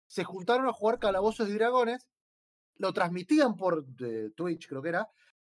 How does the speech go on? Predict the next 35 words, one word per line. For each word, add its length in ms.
Y 120
despu-, 320
a 80
alguien 180
se 80
le 80
ocurrió, 320
vinieron 260
con 120
la 100
guita 200
y, 180
"Che, 320
esto 360
hágalo 280
una 120
serie 300
porque 180
está 140
buenísimo, 640
que 100
cada 180
uno 140
tenga 200
su 120
personalidad, 600
lleve 160
su 160
personaje 540
que 100
había 140
armado 500
a 100
esa 140
serie 380